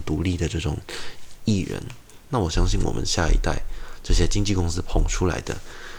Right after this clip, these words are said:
就有没有可能这一些经纪公司是反而去找这样子的人，去把他们捧出来呢？这就是也同样呼应到的，我们现在会秉持一些进步价值。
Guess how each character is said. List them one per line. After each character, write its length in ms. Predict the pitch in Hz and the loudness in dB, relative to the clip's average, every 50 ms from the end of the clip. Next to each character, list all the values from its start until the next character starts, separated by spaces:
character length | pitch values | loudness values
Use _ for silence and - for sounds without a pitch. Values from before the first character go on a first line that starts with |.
| - - | -16 -2
就 140 | - 151 139 | 2 4 4
有 140 | 110 95 82 | 4 4 2
没 120 | 78 80 | 2 2
有 120 | 82 87 92 | 2 2 2
可 200 | 92 - - - | 0 -2 -6 -6
能 160 | - - - 92 | -6 -6 -6 -4
这 140 | - 101 95 | -2 -2 -2
一 100 | 90 90 | -2 -2
些 140 | - 85 | -4 -4
经 200 | 82 - 90 87 | -4 -2 -2 -2
纪 100 | 85 87 | -2 -2
公 160 | 87 85 82 82 | -2 -2 -2 -4
司 260 | - - 87 82 85 - - - - - - - | -4 -4 -4 -4 -4 -6 -12 -18 -20 -20 -14 -10
是 180 | - - 113 | -2 -2 -2
反 260 | 104 - - 78 78 | -2 0 -2 -2 0
而 100 | 76 76 | 0 -2
去 220 | 73 - - 92 - - | -2 -2 -4 -6 -6 -4
找 200 | - - - - - - | -6 -6 -6 -6 -8 -4
这 200 | - 92 92 90 | 0 2 2 2
样 200 | 87 76 - 62 | 2 0 -2 -4
子 140 | - - | -6 -8
的 120 | - - - | -6 -6 -6
人， 200 | 50 50 50 50 - - - - | -4 -4 -6 -6 -6 -8 -8 -6
去 100 | - - | -8 -6
把 160 | - - - | -6 -6 -6
他 120 | - - 85 | -2 -2 0
们 120 | 85 78 | 0 -2
捧 200 | 73 - - - - | -2 -6 -10 -8 -8
出 160 | - - 92 | -6 -4 -4
来 160 | 87 - - - | -6 -6 -8 -10
呢？ 120 | - - - - - - - - - - - - - - - - - - - - - | -12 -12 -12 -14 -20 -20 -20 -20 -18 -16 -16 -16 -16 -16 -18 -18 -18 -20 -20 -10 -4
这 100 | - 104 | -2 0
就 140 | 95 95 | 2 2
是 360 | 90 90 95 92 90 85 82 - - - - - - - - | 2 2 2 2 2 2 0 -4 -10 -20 -20 -20 -18 -10 -6
也 100 | - 82 78 - | -6 -6 -6 -6
同 160 | - - 85 | -6 -4 -2
样 140 | 87 87 85 | -2 0 -2
呼 200 | 85 - - 95 | -2 -2 0 0
应 140 | 92 90 85 | 0 0 0
到 160 | 78 69 - - | -2 -4 -6 -6
的， 120 | - 78 82 | -8 -6 -2
我 120 | 87 87 | -2 0
们 140 | 85 87 92 | 2 2 2
现 180 | 95 - 110 101 | 2 2 2 2
在 120 | 101 92 | 2 2
会 140 | 85 92 87 | 2 2 0
秉 200 | 80 - 73 62 | 0 0 -4 -4
持 180 | - - - 80 | -2 -2 -2 -2
一 100 | 80 82 | -2 -2
些 140 | 80 85 80 | -2 -2 -2
进 220 | - 95 87 82 | 0 0 -2 -2
步 140 | 90 - - | -2 -4 -4
价 200 | - 80 - - | -4 -4 -4 -4
值。 240 | - - - - - | -6 -6 -6 -6 -8